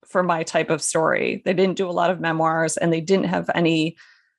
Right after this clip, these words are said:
L G B T Q subject matter books. And what I didn't realize is that they were creating the space on the shelf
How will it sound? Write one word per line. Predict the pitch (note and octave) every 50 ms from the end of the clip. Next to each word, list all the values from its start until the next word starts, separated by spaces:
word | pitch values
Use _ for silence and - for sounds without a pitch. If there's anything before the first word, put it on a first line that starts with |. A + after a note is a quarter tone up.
| _ _ _ _ _ -
L | F#3 F#3+
G | F#3 G3
B | F3+ E3 D#3+
T | - G#3 F#3
Q | - - F3 F3
subject | - - G3+ G3 G3+ F3+ C3 - -
matter | E3+ D3 C#3+ C#3+ C#3+
books. | D3 - - - - - - - - - - - - - _ _ _
And | F3+ F3+
what | E3+ E3+ E3+
I | D#3+
didn't | E3 - F#3 F3+ E3+ -
realize | D3+ F3 F3 E3+ D#3+ D#3 D#3+ D#3+ E3+
is | E3 D#3
that | D#3+ F3 E3 D3+ D#3 D3+
they | F3+ F3 F3
were | E3+ F3 E3+
creating | E3 - - - - F3 E3 D#3+ E3+ E3+ E3+ E3+ F3 E3 D#3+
the | D3+ D#3
space | - - - E3 D3+ D#3 D#3 - - - -
on | - D#3+ D#3 D#3
the | D#3+
shelf | - - - D3+ D3+ D3+ -